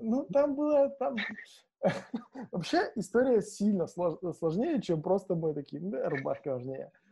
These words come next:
Потому что мы, во-первых, когда приехали, мы приехали в Лос-Анджелес, я на пять дней остался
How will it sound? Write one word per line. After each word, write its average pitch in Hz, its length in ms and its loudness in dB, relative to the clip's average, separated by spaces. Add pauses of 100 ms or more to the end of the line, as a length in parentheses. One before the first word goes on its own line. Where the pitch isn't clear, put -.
(260)
Потому 202 240 0
что - 240 -8
мы, 202 280 0
во-первых, 185 480 2 (1040)
когда 170 220 0
приехали, 170 760 2
мы 151 220 -6
приехали 143 640 -2
в - 40 -
Лос-Анджелес, 196 760 -2 (320)
я 160 200 2
на 151 140 -2
пять 147 240 -2
дней 151 220 0
остался 139 440 -4